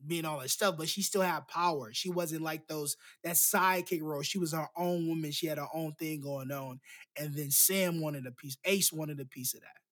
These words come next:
So I, I, I like that she had her own, her own thing going on, you know,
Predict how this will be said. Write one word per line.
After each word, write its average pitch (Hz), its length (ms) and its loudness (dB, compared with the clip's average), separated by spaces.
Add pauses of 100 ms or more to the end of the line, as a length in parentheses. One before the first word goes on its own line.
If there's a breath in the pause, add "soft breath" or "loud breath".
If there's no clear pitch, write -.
(720)
So 147 220 0
I, 135 400 2
I, 156 60 0
I - 20 2
like 160 280 -2
that 151 180 -4
she 160 180 -2
had 147 180 -4
her 131 180 -8
own, 170 380 0
her 147 180 -4
own 156 240 -4
thing 156 320 -6
going 139 320 -6
on, 120 280 -10
you 127 140 -10
know, 127 160 -12